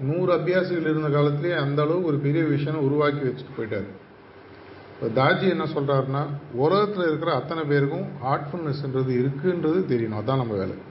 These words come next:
இப்ப எனக்கு திருநெல்வேலியில வரேன், இட்டுக்கடை அல்வா பிடிக்குதுன்னா,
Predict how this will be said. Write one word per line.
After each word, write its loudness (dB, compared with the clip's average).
இப்ப 0
எனக்கு 2
திருநெல்வேலியில 4
வரேன், 2
இட்டுக்கடை 2
அல்வா 0
பிடிக்குதுன்னா, -2